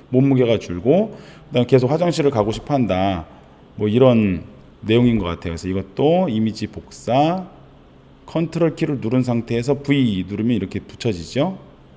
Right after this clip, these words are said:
그래서 이렇게 줄여주고요. 아, 이게 증상이 가려지니까 이걸 위에다 올리면 좋을 것 같아요. 그래서 마우스 이렇게 좀 크게 해서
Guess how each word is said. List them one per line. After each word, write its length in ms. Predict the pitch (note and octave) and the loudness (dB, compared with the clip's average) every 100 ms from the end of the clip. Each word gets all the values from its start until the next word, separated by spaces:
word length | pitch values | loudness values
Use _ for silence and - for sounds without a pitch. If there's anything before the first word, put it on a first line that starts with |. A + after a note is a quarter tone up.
| - - | -20 -20
그래서 160 | - | -20
이렇게 200 | F#2 - - | -18 -18 -12
줄여주고요. 920 | B2+ C3 A#2 A#2 G2+ A#2+ F#2+ B2 F#3 - - - | -4 -4 -4 -8 -6 -4 -2 -2 -6 -14 -20 -4
아, 100 | A2+ | 2
이게 400 | C3 C3+ C3 C3+ - - | 2 4 2 0 -12 -2
증상이 460 | D3+ E3 E3 D#3+ | 0 2 0 0
가려지니까 680 | B2+ A2+ B2+ A2+ A2+ A2+ C#3 | 0 4 4 2 -2 -2 0
이걸 260 | B2 A#2+ | 2 0
위에다 300 | G#2+ D3 C#3+ | 0 2 4
올리면 420 | A2+ A2 A2 F#2+ - | 4 4 0 -2 -4
좋을 180 | G#2+ | -6
것 120 | G2+ F2 | -6 -8
같아요. 420 | E2 - E2 C#2+ D2 | -10 -10 -12 -12 -16
그래서 180 | F2+ F2 | -12 -6
마우스 560 | F2 G2 G2+ - A2+ - - - - - - - | -2 -2 -2 -6 -6 -8 -16 -20 -20 -20 -20 -16
이렇게 260 | A#2 - | -12 -10
좀 160 | G#2 B2+ | -8 -8
크게 320 | - D3+ D#3 | -8 -6 -2
해서 440 | C#3+ A#2+ A2+ E3+ | -2 -2 -2 -4